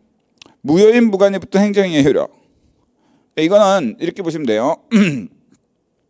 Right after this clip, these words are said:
기-, 엑스토지 기부 체납 조건부 카지노 포가가 있을 때 카지노 포가가 무효면은 당연히 기부 체납 조건도 당연히 주된 게 무효가 되면 종된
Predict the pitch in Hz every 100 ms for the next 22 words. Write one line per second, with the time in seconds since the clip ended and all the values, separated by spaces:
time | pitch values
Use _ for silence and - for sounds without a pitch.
0 | - - _ _ _ _ - 175 - 151
1 | 156 - - 226 226 180 165 190 214 202
2 | - 190 - 175 185 208 - 240 220 220
3 | 170 180 151 147 151 123 113 107 - 175
4 | 113 69 _ _ _ _ - 247 262 262
5 | 254 240 214 233 - 196 208 135 156 190
6 | 180 120 117 190 160 90 - _ _ _
7 | _ _ _ _ _ _ - 151 196 220
8 | 269 - 190 202 220 220 - 196 - 190
9 | 175 214 - 143 120 - 190 277 262 240
10 | 170 156 180 175 156 202 - 151 180 208
11 | 196 165